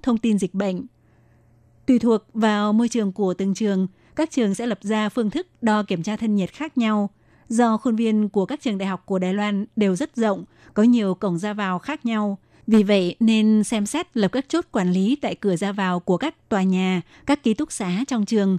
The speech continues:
Ví dụ như trường Đại học Đông Ngô thì lập bốn trạm đo thân nhiệt, Đại học Phụ Nhân thì thiết lập chế độ thông quan nhanh tại các tòa nhà và cho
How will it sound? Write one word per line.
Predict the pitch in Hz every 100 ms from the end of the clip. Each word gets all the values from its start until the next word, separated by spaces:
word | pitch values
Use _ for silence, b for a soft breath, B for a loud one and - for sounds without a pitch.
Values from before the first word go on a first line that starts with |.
| b b -
Ví | 226
dụ | 254 190
như | 208 220
trường | 214 196
Đại | 180
học | 190 -
Đông | 208 208
Ngô | 220 214 202 b -
thì | 220 190
lập | 196 185 _
bốn | 208 196 214 302
trạm | 254 185
đo | 202 202
thân | 208 214
nhiệt, | 202 196 b b b -
Đại | 220
học | 202 196
Phụ | 226
Nhân | 202 220 226 208 b -
thì | 233 202
thiết | 294
lập | 294 208
chế | - 214
độ | 233 196 - _
thông | 254 233
quan | 226 214
nhanh | 214 214 214 208 _
tại | 196 160
các | 277 - _
tòa | 202
nhà | 190 190 190 175 b b -
và | 214 202
cho | 247 226 214